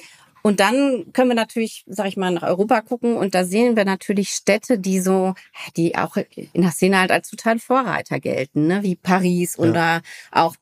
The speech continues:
Speaker 1: Barcelona mit seinen Superblocks, ne? Wo wirklich der versucht wird, der Verkehr aus diesen verdichteten innerstädtischen Quartieren rauszunehmen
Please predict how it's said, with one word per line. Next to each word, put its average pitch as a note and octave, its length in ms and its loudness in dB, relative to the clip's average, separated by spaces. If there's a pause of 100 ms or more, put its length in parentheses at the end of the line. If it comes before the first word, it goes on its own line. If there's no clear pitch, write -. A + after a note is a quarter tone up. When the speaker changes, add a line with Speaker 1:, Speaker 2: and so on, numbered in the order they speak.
Speaker 1:
Barcelona F#3 600 -2
mit F3+ 180 -2
seinen F3+ 260 0
Superblocks, F#3 880 -2
ne? G3+ 220 0
Wo F#3 160 0
wirklich F#3+ 420 0 (380)
der G3 120 2
versucht G3+ 720 0
wird, - 200 -10 (180)
der F3 140 0
Verkehr - 720 -2
aus A#3+ 320 -2
diesen D#3+ 400 -2 (240)
verdichteten - 760 -2
innerstädtischen G3 760 -2
Quartieren D#3+ 580 0
rauszunehmen C4+ 1200 0